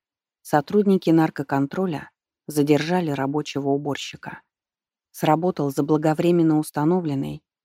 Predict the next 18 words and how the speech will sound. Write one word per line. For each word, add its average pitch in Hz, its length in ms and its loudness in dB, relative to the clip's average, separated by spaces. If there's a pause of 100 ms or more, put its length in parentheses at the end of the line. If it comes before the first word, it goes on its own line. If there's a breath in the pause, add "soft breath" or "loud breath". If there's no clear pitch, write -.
(100)
идентификационный 156 1120 0
датчик, - 520 -6 (380)
показавший, 160 640 0
что - 220 -4
рабочий, 160 480 0
явившийся 156 720 -4
в 143 40 -6
воскресный 156 680 -2
день 180 300 -2 (400)
убирать 151 460 2
офис, 185 400 -6
лаборатории 143 840 -2 (120)
и 135 160 0
туалеты, 143 680 -4 (580)
не 170 140 8
пустой, 180 580 -2 (180)
а 139 140 -2
носитель. 143 640 -6